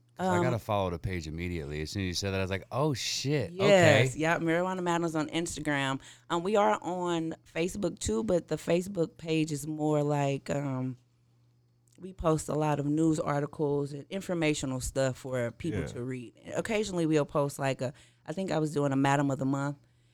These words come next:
Speaker 2: and we were
Speaker 3: Oh,
Speaker 2: just,
Speaker 3: okay.
Speaker 2: like, shouting out different women who were doing different things in the community.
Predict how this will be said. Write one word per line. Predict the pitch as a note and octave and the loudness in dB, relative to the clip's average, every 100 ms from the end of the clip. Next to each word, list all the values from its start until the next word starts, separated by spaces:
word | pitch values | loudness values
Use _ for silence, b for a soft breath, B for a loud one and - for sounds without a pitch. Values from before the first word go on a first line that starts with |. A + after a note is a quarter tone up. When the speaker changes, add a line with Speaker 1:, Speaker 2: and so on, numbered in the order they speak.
| _ | _
Speaker 2:
and | D3 C#3+ C#3 C#3 | -6 -4 -2 -2
we | D3 | 0
were | C#3 | -2
Speaker 3:
Oh, | |
Speaker 2:
just, | C#3 C#3 - | 0 -2 -2
Speaker 3:
okay. | C3 | -4
Speaker 2:
like, | B2+ - | -6 -8
shouting | - - D3+ C#3+ D3 | -8 -2 -2 -2 -2
out | C3+ D3+ | -2 -2
different | D3+ D3+ C#3+ | -2 0 2
women | D3 C#3 | 2 2
who | D3 C#3+ | 2 2
were | C3+ | 0
doing | C#3 C3 | -2 -2
different | C3 D#3 - | -2 -2 -4
things | C#3 C3 | -4 -4
in | |
the | B2+ | -4
community. | - C#3 C3+ C3 B2+ B2+ | -4 -4 -2 -2 -4 -6